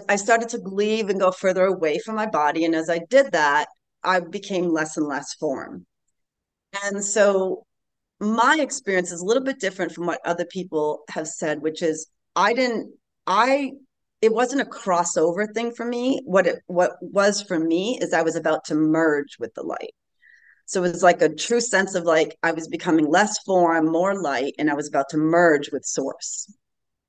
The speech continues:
And it was right at that time that I heard that voice, which isn't male or female. It's just this neutral voice that said, "No, it's not time."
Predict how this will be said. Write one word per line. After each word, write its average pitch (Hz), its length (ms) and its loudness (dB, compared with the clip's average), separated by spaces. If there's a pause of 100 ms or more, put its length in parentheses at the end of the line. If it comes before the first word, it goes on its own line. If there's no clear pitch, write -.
(580)
And 180 140 6
it 165 80 0
was 160 200 4
right 170 200 4
at 185 100 -4
that 196 200 2
time 240 320 0
that 165 100 2
I 165 280 2
heard 151 200 -4
that 170 220 -2
voice, 190 500 -4 (440)
which 160 260 0
isn't 180 300 2
male 208 220 4
or 220 120 2
female. 202 640 0
It's - 220 -6
just 170 220 -4
this 165 200 -4
neutral 175 380 0
voice 170 300 2
that 156 180 0
said, 165 260 0
"No, 160 260 4
it's 170 180 -2
not 165 240 -4
time." 165 540 -6